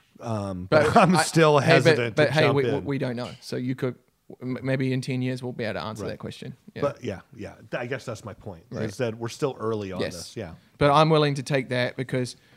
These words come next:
Speaker 2: my wines are fresh, youthful wines, and I th-, I don't think people are gonna put these in their cellar
Speaker 1: Right,
Speaker 2: for
Speaker 1: right,
Speaker 2: fifteen years.
Speaker 1: right.
Speaker 2: I think
Speaker 1: And
Speaker 2: they're
Speaker 1: you
Speaker 2: probably
Speaker 1: want
Speaker 2: gonna be,
Speaker 1: people to
Speaker 2: they'll be
Speaker 1: drink 'em.
Speaker 2: gone in five years, you know?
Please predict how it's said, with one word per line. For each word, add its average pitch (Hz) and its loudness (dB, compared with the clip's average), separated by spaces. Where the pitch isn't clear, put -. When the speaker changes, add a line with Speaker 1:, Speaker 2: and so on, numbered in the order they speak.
Speaker 2:
my 135 4
wines 123 0
are 123 -4
fresh, 123 -8
youthful 120 -8
wines, 120 -4
and 123 -6
I 120 -6
th-, - -12
I 123 0
don't 120 -4
think 120 -8
people 113 -6
are 104 -8
gonna 107 -10
put - -10
these - -10
in 110 -10
their 101 -10
cellar 127 2
Speaker 1:
Right, 117 -8
Speaker 2:
for 127 -8
Speaker 1:
right, 117 -2
Speaker 2:
fifteen 110 -6
years. 113 -8
Speaker 1:
right. - -10
Speaker 2:
I 131 0
think 135 4
Speaker 1:
And 160 10
Speaker 2:
they're 175 6
Speaker 1:
you 196 8
Speaker 2:
probably 160 8
Speaker 1:
want 139 8
Speaker 2:
gonna 135 2
be, 143 6
Speaker 1:
people 127 4
to 107 2
Speaker 2:
they'll 190 2
be - 0
Speaker 1:
drink - -6
'em. 135 2
Speaker 2:
gone 131 2
in 123 -2
five 110 -6
years, 87 -12
you 101 -14
know? 101 -14